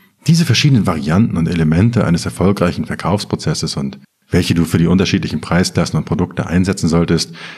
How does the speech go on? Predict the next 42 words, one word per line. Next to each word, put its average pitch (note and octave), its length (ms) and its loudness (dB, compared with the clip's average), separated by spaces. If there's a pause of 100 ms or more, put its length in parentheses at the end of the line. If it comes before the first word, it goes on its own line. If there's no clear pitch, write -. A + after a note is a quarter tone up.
das - 100 -6
stelle G#2+ 180 2
ich A2 60 -4
dir G2+ 120 0
alles F#2+ 180 0
im E2 100 0
Buch G#2 300 2 (200)
Online-Business F2 500 0
für - 140 -6
Einsteiger, E2+ 580 0 (220)
das - 100 -12
du - 80 0
auf D#2+ 80 -2
Amazon D#2+ 380 2
findest, - 320 -2
nochmal D#2+ 220 0
alles - 200 -4
ausführlich - 420 -2
vor. - 400 0 (360)
Aber F#2+ 160 0
diese G#2 200 2
Varianten G2 460 2
sind G2+ 140 0
erst - 240 -6
dann C3+ 240 4
wichtig, F2+ 520 -2 (240)
wenn E2 100 2
du F2+ 60 4
etwas - 220 -4
teurere E2 400 0
Produkte D#2+ 360 -2
verkaufen - 500 -4
willst, D2+ 240 -2
die, C2+ 240 -4 (320)
sagen D#2 180 -2
wir F2+ 60 2
mal, E2 60 2
mehr E2 200 2
als E2 140 -4
fünfzig E2 360 -2
Euro E2+ 240 0
kosten F#2+ 580 0